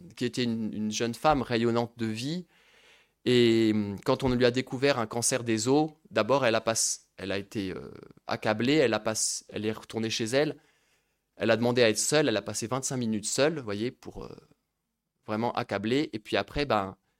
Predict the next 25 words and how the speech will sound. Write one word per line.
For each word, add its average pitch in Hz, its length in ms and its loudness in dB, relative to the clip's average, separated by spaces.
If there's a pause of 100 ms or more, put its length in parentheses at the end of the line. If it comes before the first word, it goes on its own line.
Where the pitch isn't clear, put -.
(460)
elle, 107 180 -2
elle 101 160 0
est 110 40 -4
sortie, 110 340 -6
elle 117 120 -2
a 107 60 -4
dit, « 113 140 -10
Bah, 110 100 -6
c'est - 180 -2
bon, 107 300 -6
je 120 100 -10
suis 110 200 -10
prêt, 131 280 -4
j'accepte. » 113 600 -4
Et 113 100 0
elle 101 140 4
s'est, 101 500 -2 (600)
et 110 60 -2
vraiment, 117 320 6
elle 117 60 8
a 113 60 6
trouvé 170 360 6
cette 123 200 2
signification 135 720 0
nouvelle, 120 500 0